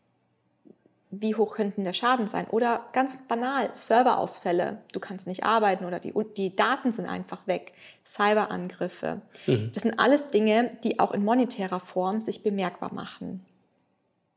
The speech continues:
Speaker 1: Und dann hast du halt auch noch den Punkt, die Mitarbeiter brauchen ja Geld. Das heißt, diese ganzen Lohn- und Gehaltsabrechnungen müssen ja auch bezahlt werden. Du möchtest vielleicht auch noch ein Gehalt haben, ja?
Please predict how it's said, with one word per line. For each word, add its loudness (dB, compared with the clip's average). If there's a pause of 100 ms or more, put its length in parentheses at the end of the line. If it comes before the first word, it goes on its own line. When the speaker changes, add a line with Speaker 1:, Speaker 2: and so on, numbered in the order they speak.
(260)
Speaker 1:
Und 6 (840)
dann 4
hast 4
du 4
halt 4
auch 4
noch 0
den -2
Punkt, -2 (1040)
die 0
Mitarbeiter 4
brauchen -4
ja -6
Geld. -6 (460)
Das -8
heißt, 0
diese -2
ganzen -4
Lohn- 0
und -4
Gehaltsabrechnungen -2
müssen -8
ja -2
auch -12
bezahlt 0
werden. -4
Du 2
möchtest 2
vielleicht 4
auch 8
noch 4
ein 2
Gehalt 4
haben, 6
ja? 4